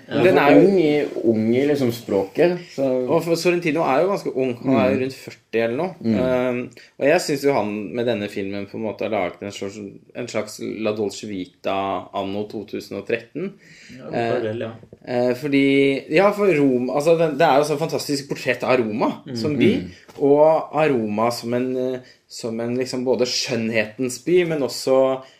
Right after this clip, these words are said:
Speaker 3: eh, tomhetens og fremmedgjorthetens by.
Speaker 1: Mm.
Speaker 3: Og måten han, i tillegg til disse samtalene, som jeg synes er så fan-, utrolig godt skrevet og veldig bra spilt også, eh, så,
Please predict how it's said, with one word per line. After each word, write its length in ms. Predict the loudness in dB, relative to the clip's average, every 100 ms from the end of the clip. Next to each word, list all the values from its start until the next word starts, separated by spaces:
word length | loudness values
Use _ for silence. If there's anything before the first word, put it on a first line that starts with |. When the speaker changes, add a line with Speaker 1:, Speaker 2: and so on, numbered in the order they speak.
| _
Speaker 3:
eh, 160 | -2 -2 -2
tomhetens 1160 | -4 0 0 0 -2 -4 -8 -6 -6 -8 -12 -8
og 480 | -4 -2 -2 -4 -10
fremmedgjorthetens 1080 | -6 -2 0 -2 -6 -8 -8 -10 -12 -14 -10
by. 200 | -10 -10 -12
Speaker 1:
Mm. 320 | -10 -10 -12 -12 -4
Speaker 3:
Og 920 | 2 2 4 2 2 0 0 -2 -6 -2
måten 540 | 2 2 2 -4 -6
han, 280 | -2 -2 -2
i 60 | -6
tillegg 440 | -2 0 2 0
til 80 | 0
disse 200 | 0 -2
samtalene, 720 | -4 -2 -2 -4 -6 -4 -4 -6
som 140 | -6
jeg 60 | -8
synes 180 | -8
er 80 | -8
så 140 | -8 -8
fan-, 180 | -10 -12
utrolig 540 | -16 -4 -4 -2 0 0
godt 180 | -2 -4
skrevet 540 | 0 2 2 -2 -2
og 80 | 0
veldig 440 | 0 0 0 0 0
bra 140 | -2
spilt 420 | -2 -6 -8 -6
også, 180 | -6 -6 -10 -20 -20 -20 -20 -6
eh, 420 | 0 2 2 0
så, 720 | -2 -2 2 2 2 2 -2